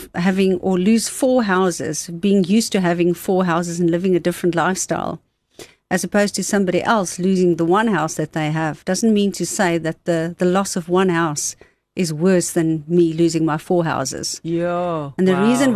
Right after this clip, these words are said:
Speaker 1: why I say that is because difficulty is difficulty.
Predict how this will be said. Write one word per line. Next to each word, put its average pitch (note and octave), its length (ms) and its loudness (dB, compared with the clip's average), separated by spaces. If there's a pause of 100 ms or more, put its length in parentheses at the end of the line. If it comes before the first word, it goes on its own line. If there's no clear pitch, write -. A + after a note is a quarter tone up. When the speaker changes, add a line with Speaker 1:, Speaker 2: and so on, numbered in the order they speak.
Speaker 1:
why F3+ 80 2
I - 20 2
say A3+ 320 0
that E3 220 -2
is E3 200 -6
because F3 800 -2 (120)
difficulty G#3 600 0
is E3 120 -2
difficulty. D3 840 -6